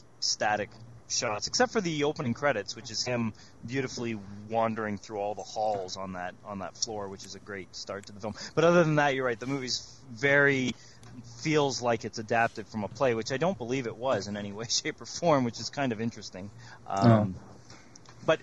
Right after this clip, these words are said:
Speaker 1: there's a nice clue to, uh, Mark Wahlberg's performance in M. Night Shyamalan's The Happening here. I find
Speaker 2: <laughs>
Speaker 1: this, this is truly is, uh, uh, I, I love Mark Wahlberg when he's, like, s-, uh, like, a bit petulant. Uh, I love it when he acts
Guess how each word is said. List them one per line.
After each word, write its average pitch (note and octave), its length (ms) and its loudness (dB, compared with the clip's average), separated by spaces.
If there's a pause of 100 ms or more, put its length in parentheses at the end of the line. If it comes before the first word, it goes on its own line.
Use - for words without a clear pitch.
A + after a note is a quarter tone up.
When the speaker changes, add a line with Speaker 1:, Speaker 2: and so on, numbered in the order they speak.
Speaker 1:
there's F3+ 280 4
a D#3 200 6
nice F3+ 300 6
clue E3 360 -4
to, B2 460 -4
uh, A#2 120 4
Mark A#2+ 340 0
Wahlberg's A#2 480 -2
performance A#2 640 -4
in G#2 220 -2
M. A2+ 180 -2
Night A2 220 -2
Shyamalan's G#2+ 640 -6
The F#2+ 140 -8
Happening G2+ 560 -2 (280)
here. A#2 200 0
I A#2 80 4
find B2+ 400 8 (220)
Speaker 2:
<laughs> - 220 -16
Speaker 1:
this, F#3+ 360 8
this F3+ 220 6
is F3 100 2
truly G3 540 6
is, C#3 480 2
uh, C3 200 6 (340)
uh, A#2+ 260 0 (120)
I, C#3+ 180 0
I D3+ 180 4
love F3 260 8
Mark D#3 240 6
Wahlberg C3 500 4
when B2 140 2
he's, A#2+ 380 2
like, A#2+ 120 -4
s-, - 340 -2
uh, A#2 220 -2
like, A#2 200 -6
a A#2 80 -4
bit A#2+ 240 -2 (240)
petulant. E3 680 0 (300)
Uh, - 100 -6
I A#2 320 2
love C3+ 240 4
it B2+ 100 -2
when B2+ 140 0
he A#2 120 2
acts - 460 2